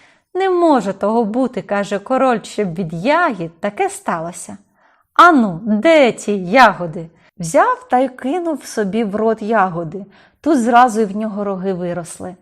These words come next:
Злякався король, розгнівався, наказав швидше бігти та й схопити того чоловіка,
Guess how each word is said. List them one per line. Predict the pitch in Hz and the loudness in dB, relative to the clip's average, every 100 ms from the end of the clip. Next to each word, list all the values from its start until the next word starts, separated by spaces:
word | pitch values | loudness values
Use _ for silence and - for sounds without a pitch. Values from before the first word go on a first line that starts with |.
| _ _ _ 175 | _ _ _ -8
Злякався | 185 185 196 262 - 285 | -6 -4 0 0 0 -6
король, | 269 247 247 220 - | -2 0 2 0 -4
розгнівався, | 185 165 165 185 247 254 233 - 190 | -8 -8 -8 -6 -2 -2 -2 -4 -10
наказав | 180 175 190 214 214 | -10 -10 -6 -6 -6
швидше | - 202 220 - 180 | -8 -8 -8 -8 -6
бігти | 165 302 - 220 | -4 -6 -6 -6
та | 220 | -6
й | |
схопити | 220 208 208 294 302 | -4 -6 -2 -4 -4
того | 285 233 240 | -6 -4 -4
чоловіка, | 247 240 240 220 226 190 - 175 | -4 -2 -2 -2 -4 -6 -10 -16